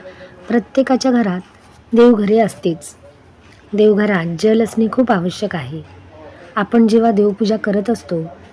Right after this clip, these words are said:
तेव्हा एक कलश किंवा एक पेला, त्यामध्ये जल ठेवणे आवश्यक आहे.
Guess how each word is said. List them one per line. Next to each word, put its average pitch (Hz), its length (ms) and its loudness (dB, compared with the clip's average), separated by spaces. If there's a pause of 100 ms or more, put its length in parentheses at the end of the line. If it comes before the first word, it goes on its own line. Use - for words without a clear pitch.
(140)
तेव्हा 240 180 4
एक 262 200 2
कलश 202 560 -2
किंवा 220 180 4
एक 220 120 0 (100)
पेला, 185 340 2 (500)
त्यामध्ये 254 380 2
जल 214 240 2
ठेवणे 214 340 0
आवश्यक 190 460 -2
आहे. 156 240 -10